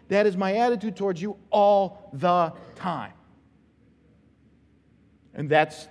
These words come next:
the relationship he's renewing within us. Saying, "This is what I'm trying to create you to be."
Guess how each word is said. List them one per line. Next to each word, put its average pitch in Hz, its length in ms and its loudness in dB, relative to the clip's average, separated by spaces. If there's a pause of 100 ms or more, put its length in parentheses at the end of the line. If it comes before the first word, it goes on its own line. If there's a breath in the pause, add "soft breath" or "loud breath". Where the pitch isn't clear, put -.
the 196 80 -4
relationship 151 680 -2
he's 143 160 -10
renewing 135 440 -4
within 156 280 -4
us. - 400 -4 (180 soft breath)
Saying, 139 100 -10
"This 185 160 -6
is 170 60 -10
what 165 160 -4
I'm 165 100 -4
trying 190 220 -10
to 165 60 -8
create 170 420 -6
you 160 120 -10
to 151 60 -8
be." 208 360 -6